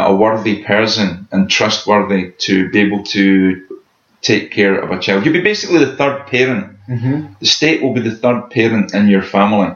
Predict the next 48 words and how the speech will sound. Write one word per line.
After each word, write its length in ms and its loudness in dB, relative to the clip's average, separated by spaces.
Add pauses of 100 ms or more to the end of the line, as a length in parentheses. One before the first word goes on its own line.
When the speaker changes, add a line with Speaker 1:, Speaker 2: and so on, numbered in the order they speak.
Speaker 1:
This 180 0
is, 160 -6
this 180 -2
is 120 -4
what 140 2
we're 120 0
looking 320 -2
at 300 -2
Speaker 2:
So 340 2
Speaker 1:
from 220 2
the 80 -4
get-go. 580 0
Speaker 2:
Right. 340 -2 (120)
Speaker 1:
So 220 2
you're 280 0
guilty. 720 -2 (300)
You're, 240 2
uh, 160 2
you're 200 2
under 260 2
suspicion 1000 -2
from 420 0
the 80 2
minute 360 0
that 140 0
you 120 0
have 220 0
a 80 0
Speaker 2:
A 20 -6
Speaker 1:
child 480 0
Speaker 2:
child, 40 -12
right. 240 0
Speaker 1:
of 60 -12
being 200 2
a 160 0
diddler. 440 2 (100)
Speaker 2:
And 200 0
Speaker 1:
Right. 260 0
Speaker 2:
of 60 -
course, 680 0
on 220 0
the 80 -2
face 340 -2
of 120 -6
it, 160 2
it 40 -4
seems 500 -2
benign. 720 -2